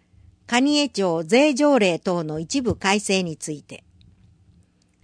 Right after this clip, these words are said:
令和六年度分の個人住民税から特定配当等にかかる所得の課税方式を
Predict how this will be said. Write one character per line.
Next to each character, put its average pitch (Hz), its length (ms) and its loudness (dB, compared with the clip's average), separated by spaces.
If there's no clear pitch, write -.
令 277 280 6
和 269 140 8
六 240 280 4
年 269 240 6
度 240 100 4
分 220 240 2
の 180 260 0
個 311 160 4
人 262 260 4
住 233 240 4
民 262 300 6
税 160 220 -2
か 160 160 -4
ら 143 240 -4
特 220 240 -2
定 285 220 6
配 262 280 4
当 170 260 0
等 202 220 2
に 160 140 -4
か 175 140 -2
か 190 160 2
る 160 100 -2
所 196 160 -4
得 254 260 0
の 233 160 4
課 220 160 0
税 262 200 4
方 220 240 2
式 - 320 -4
を 151 160 -2